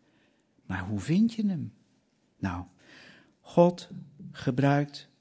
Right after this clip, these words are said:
mensen. En Jezus zegt, "Breng hem bij me." En gelukkig zijn er mensen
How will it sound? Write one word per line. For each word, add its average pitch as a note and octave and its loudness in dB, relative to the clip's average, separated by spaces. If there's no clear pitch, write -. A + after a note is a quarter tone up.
mensen. D#3+ 4
En A2 -4
Jezus D3 2
zegt, D#3 -2
"Breng A3+ 8
hem A3 12
bij A#3 8
me." G2+ 4
En G2+ -4
gelukkig A#2+ 0
zijn D#3+ 2
er C3+ 4
mensen G2+ -6